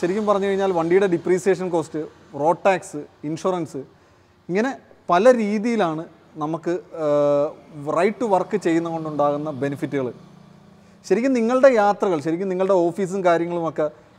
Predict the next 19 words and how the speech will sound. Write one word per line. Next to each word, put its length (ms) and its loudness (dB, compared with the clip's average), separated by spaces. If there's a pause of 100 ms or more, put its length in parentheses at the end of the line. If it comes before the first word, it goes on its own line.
(120)
ആ, 280 0
നിങ്ങളുടെ 300 0
വീടിൻ്റെ 400 2
അടുത്തു 200 0
നിന്ന് 140 -2
ഒരു 100 0
ഇരുപത് 380 2
കിലോമീറ്റർ 320 0
റേഡിയസിലൊക്കെ 540 0
ആണെങ്കിൽ 420 -4 (420)
വളരെ 360 4
ഈസി 340 -2
ആയിട്ട് 340 4
നിങ്ങൾക്ക് 280 2
റൈഡ് 220 4
ടു 40 4
വർക്ക് 260 6
ചെയ്യാൻ 320 0
പറ്റും. 200 -6